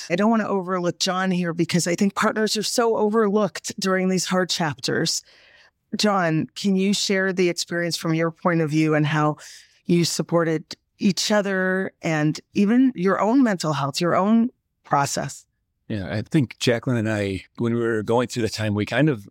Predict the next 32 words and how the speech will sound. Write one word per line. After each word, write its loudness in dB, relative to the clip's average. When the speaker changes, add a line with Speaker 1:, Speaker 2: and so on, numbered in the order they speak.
Speaker 2:
knew -2
a, 4
a -2
lot 2
of -2
people 0
were -2
kind 0
of -10
just -4
saying, 0
like, -2
you 2
know, -2
couples 0
that -4
go 2
through -6
something -4
like -2
this, -2
like, -2
it's -2
either 2
something -4
where 0
you 2
really 0
lean 0
on 0
each -2
other 0